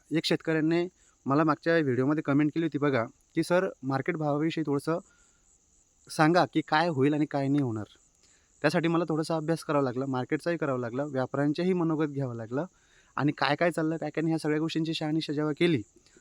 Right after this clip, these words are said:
तर काही गोष्टी माझ्या निदर्शनास आल्या, त्या गोष्टी मी तुम्हाला सांगतो बघा. बघा, सर्वात महत्त्वाचं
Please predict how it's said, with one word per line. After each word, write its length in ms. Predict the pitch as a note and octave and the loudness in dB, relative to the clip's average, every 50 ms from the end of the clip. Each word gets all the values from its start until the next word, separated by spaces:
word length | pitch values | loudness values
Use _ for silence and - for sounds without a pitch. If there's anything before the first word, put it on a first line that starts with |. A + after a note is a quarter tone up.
| _ _ | _ _
तर 80 | C#3 C#3+ | 0 2
काही 160 | D#3+ E3 F3 | 4 2 2
गोष्टी 220 | E3 F#3 - - | 2 0 0 0
माझ्या 160 | E3+ D#3+ D#3+ D#3+ | 0 0 2 2
निदर्शनास 440 | D3+ D3 E3+ - E3 D3+ D3 C#3 | 2 0 0 -2 -2 -2 -2 -2
आल्या, 120 | C#3+ C3+ C#3+ - | -2 -4 -2 -4
त्या 100 | D3+ D3 | -2 -2
गोष्टी 200 | D#3 D#3 - D3+ | -2 -4 -2 -4
मी 80 | D3 C3+ | -4 -2
तुम्हाला 180 | C#3+ C3+ C3+ C3+ | -2 -4 -4 -4
सांगतो 300 | C3+ B2 A2 G2+ - G#2 | -6 -8 -8 -8 -10 -12
बघा. 160 | G#2 G2 G2 - _ _ _ _ _ _ _ _ _ _ _ _ _ _ | -14 -16 -18 -20 _ _ _ _ _ _ _ _ _ _ _ _ _ _
बघा, 160 | D#3+ E3+ D3 C3 | 2 2 2 2
सर्वात 360 | - - D#3+ E3 F#3+ G3 G3 | 2 4 6 6 6 6 4
महत्त्वाचं 400 | G3 G3 F#3+ E3+ F3 D3+ F3 | 2 2 2 0 0 0 -2